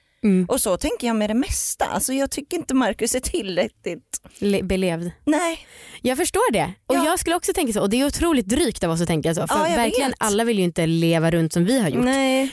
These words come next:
Speaker 1: Men jag kan liksom inte riktigt tro på dem när de säger så här.
Speaker 2: <laughs>
Speaker 1: Alltså, jag tror att alla egentligen innerst inne vill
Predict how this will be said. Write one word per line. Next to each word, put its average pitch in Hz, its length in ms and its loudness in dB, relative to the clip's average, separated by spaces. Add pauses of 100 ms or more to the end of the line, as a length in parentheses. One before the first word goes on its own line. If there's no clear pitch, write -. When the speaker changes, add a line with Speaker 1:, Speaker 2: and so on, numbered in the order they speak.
Speaker 1:
Men 233 160 2
jag 254 200 2
kan 330 160 0
liksom 269 200 0
inte 214 140 -2
riktigt 196 240 -6
tro 339 280 2 (160)
på 143 220 2
dem - 160 0
när 147 100 2
de 156 100 0
säger - 240 0
så - 120 0
här. 285 400 0
Speaker 2:
<laughs> - 60 -2
Speaker 1:
Alltså, 240 160 0
jag 269 120 0
tror 339 100 0
att 294 80 -4
alla 220 240 0
egentligen 220 440 0 (100)
innerst 302 440 2
inne 156 280 -2
vill 135 380 -2